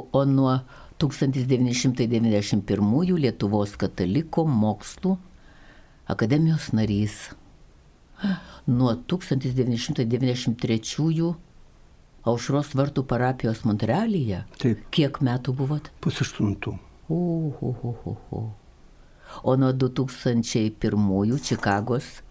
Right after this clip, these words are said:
Speaker 1: jėzuitų namų kunigas?
Speaker 2: Čikago.
Speaker 1: Ir kiek laiko buvot?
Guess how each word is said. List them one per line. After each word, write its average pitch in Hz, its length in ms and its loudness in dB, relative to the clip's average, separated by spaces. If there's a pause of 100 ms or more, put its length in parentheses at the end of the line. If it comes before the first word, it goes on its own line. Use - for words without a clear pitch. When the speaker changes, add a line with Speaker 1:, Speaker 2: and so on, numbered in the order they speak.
Speaker 1:
jėzuitų 135 560 0
namų 131 240 2
kunigas? - 480 -4
Speaker 2:
Čikago. - 320 -2
Speaker 1:
Ir - 80 2
kiek 143 240 2
laiko 120 320 0
buvot? 127 320 -2